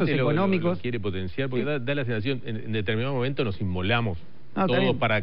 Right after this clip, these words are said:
Speaker 1: quejarnos de que no había sido el, el golero distinguido con el Guante de Oro en el Mundial
Speaker 2: Ujú.
Speaker 1: Juvenil, eh, y como que sobrevuela esto y lo vamos a ceder y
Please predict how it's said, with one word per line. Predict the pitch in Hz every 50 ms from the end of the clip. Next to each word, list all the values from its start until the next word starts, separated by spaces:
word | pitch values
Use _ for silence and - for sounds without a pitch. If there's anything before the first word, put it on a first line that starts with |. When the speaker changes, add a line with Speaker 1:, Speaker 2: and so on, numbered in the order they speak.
| 90
Speaker 1:
quejarnos | - - 107 95 - 139 135 131 127 135 120 107
de | 110 101
que | 101
no | 107
había | 113 117 113 98
sido | - - 120 113 104
el, | 98 101 - -
el | 107 95
golero | 87 98 95 98 110 117 110 110 98 85 - - - - - - -
distinguido | 95 107 101 - 104 101 104 113 113
con | 110
el | 101 95
Guante | 104 110 110 98 95
de | 92 101
Oro | 110 110 104
en | 98
el | 90
Mundial | 90 87 87 101 101 95
Speaker 2:
Ujú. | - -
Speaker 1:
Juvenil, | 160 151 151 170 139 139 139 143 139 139 - - - - - - - - -
eh, | - 98 95 95 95 95 98 101 - - - - - - 160 - - 64 143
y |
como | - - 139 143 127
que | 131 139
sobrevuela | - - 139 127 135 131 131 139 160 180 175 165 151
esto | 156 156 - - 151 143
y | 131
lo | 131 131 135
vamos | 143 151 156 151 131 -
a | 123 107
ceder | - - 117 120 131 143 147 151 151 147 143
y | 139 131 123 120 117 113 113 110 110 107 107 104 101 98 98 98 98 95